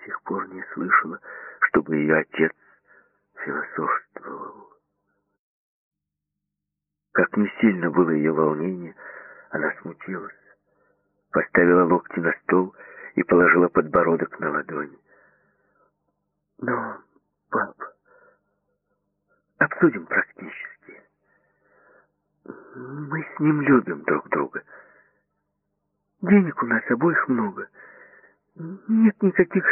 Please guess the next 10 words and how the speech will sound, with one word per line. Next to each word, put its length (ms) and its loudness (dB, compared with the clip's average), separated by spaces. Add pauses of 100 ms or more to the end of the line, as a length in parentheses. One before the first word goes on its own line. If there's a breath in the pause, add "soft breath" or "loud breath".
(100)
существенных 640 2
препятствий, 580 -4
только 320 2
чувства. 500 -4 (1700 loud breath)
Похороним 640 2
прошлое, 600 -2
пап». 220 -2 (2500)
Он 140 2
ответил 540 -2
глубоким 600 0